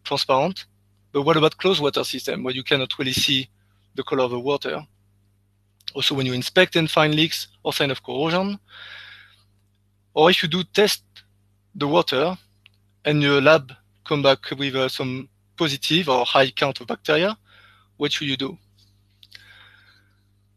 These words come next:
Well, my advice would be investigate. Hiding your hand, your head, sorry, in the sun won't help solving the issue or resolving the fault in your water system.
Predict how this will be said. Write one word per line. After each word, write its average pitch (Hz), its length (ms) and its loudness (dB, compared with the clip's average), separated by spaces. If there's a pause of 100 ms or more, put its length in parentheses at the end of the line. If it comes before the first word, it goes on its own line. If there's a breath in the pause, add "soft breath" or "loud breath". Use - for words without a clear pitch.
(300)
Well, 170 360 4 (280 loud breath)
my 139 120 0
advice 147 420 2
would 143 100 -12
be 143 260 0 (640)
investigate. 147 720 -2 (2500)
Hiding 165 420 0
your 151 180 0
hand, 160 360 0 (140)
your 135 380 -2
head, 135 280 -2
sorry, 120 360 -4 (440)
in 160 120 0
the 143 80 2
sun 143 400 -2 (120)
won't 147 200 -4
help 147 160 0
solving 139 300 -4
the 131 100 -4
issue 196 320 -2 (760 loud breath)
or 135 140 -2
resolving 131 600 -2
the 120 100 -10
fault - 380 -6
in 131 200 -4
your 131 100 -6
water 127 220 -4
system. 180 460 -4